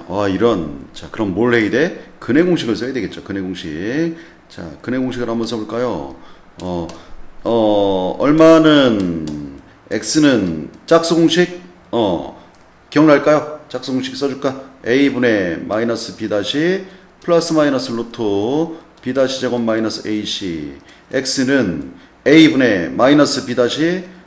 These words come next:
플러스 마이너스 루트 B 다시 제곱 마이너스 A C 플러스 이십사, 이십여덟, 이 루트 칠. 자, 근데 내가 찾는 거는 변의 길이니까 얼마가 되는 거야? 마이너스 이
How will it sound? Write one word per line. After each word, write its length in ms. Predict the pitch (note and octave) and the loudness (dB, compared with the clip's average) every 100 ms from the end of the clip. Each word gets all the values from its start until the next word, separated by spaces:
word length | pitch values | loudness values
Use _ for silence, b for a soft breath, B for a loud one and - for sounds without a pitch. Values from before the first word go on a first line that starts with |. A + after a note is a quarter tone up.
| _ - | _ 0
플러스 280 | E3 D#3+ | 2 4
마이너스 380 | D#3 D3+ C#3 C3 | 4 4 4 0
루트 320 | B2 A#2+ - A#2 G#2 G#2+ D3 E3+ E3+ B B B _ | -4 -4 -4 -2 0 0 0 -2 -6 B B B _
B 160 | C#3 E3 | -2 6
다시 280 | F#3 F3+ - | 8 8 4
제곱 440 | D3+ D3+ - - - _ _ _ _ _ _ - _ _ | 4 4 2 -8 -18 _ _ _ _ _ _ -20 _ _
마이너스 440 | A#2 C#3 D#3+ D3+ C#3+ | 4 6 8 6 2
A 180 | C3+ B2+ | 0 0
C 320 | - A#2+ - - _ _ _ | -2 -6 -10 -20 _ _ _
플러스 840 | D3 C#3 C3 - D3+ F3 F#3+ - - | 0 2 0 -4 -2 0 0 -4 -8
이십사, 460 | A2 - - G#2 - - - _ _ _ | -8 -8 -6 -6 -8 -18 -20 _ _ _
이십여덟, 680 | C3+ C#3 C#3 B2 B2 D#3+ - - - _ _ | -2 0 2 2 4 2 -2 -16 -20 _ _
이 120 | A2 | -4
루트 280 | C3 C3 - | -2 -4 -6
칠. 240 | - B2 - - - _ b b b | -4 -4 -6 -16 -20 _ b b b
자, 160 | - G#2+ | -6 0
근데 180 | D#3 D3 | 2 6
내가 180 | D#3+ | 6
찾는 280 | E3+ D#3 D3+ | 6 4 2
거는 240 | D3 C#3+ - | 4 2 2
변의 260 | B2+ C3+ | 0 2
길이니까 800 | B2 A#2+ A#2 - F3 G3+ - - - | 2 0 0 2 4 4 -2 -14 -6
얼마가 380 | G#2+ A#2 G#2+ | -2 0 0
되는 160 | G2+ F#2+ | -2 -2
거야? 400 | F#2 F2 E2 - - | -2 -2 -4 -10 -6
마이너스 500 | G2+ A2+ A#2 A2+ A2+ | -2 0 -2 -4 -6
이 420 | B2 D#3+ F#3+ F#3 | -2 -2 -2 -6